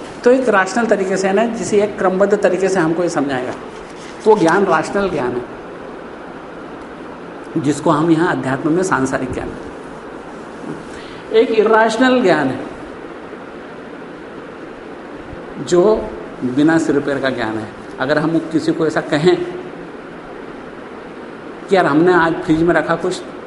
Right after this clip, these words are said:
फ्रिज तो बढ़िया था लेकिन चीज़ें गर्म हो गई", आपका तो फालतू की बातें कर रहे हैं, उल्टी सीधी बातें कर रहे हैं, है ना?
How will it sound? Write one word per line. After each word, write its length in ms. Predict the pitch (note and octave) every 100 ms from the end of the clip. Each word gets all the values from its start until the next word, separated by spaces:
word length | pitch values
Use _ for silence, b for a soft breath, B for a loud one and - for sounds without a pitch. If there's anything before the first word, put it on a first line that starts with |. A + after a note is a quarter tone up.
| - - - - - - - - -
फ्रिज 220 | C3+ C#3
तो 80 | E3
बढ़िया 320 | D#3 F3+ F3+
था 40 |
लेकिन 260 | E3 E3 E3+
चीज़ें 340 | F3 D#3 D#3+
गर्म 220 | C#3+ C#3+
हो 60 | C3+
गई", 140 | A#2+ A#2 - - - - - - - - - - - -
आपका 200 | - -
तो 80 | G2+
फालतू 280 | - D3 E3
की 100 | D#3+
बातें 260 | C3+ B2 A#2+
कर 60 |
रहे 100 | A#2
हैं, 380 | - - - -
उल्टी 180 | C3 C#3
सीधी 220 | C#3 C#3+
बातें 300 | C#3 A#2+ -
कर 60 | -
रहे 140 | -
हैं, 60 | - - - - - -
है 80 |
ना? 60 | D3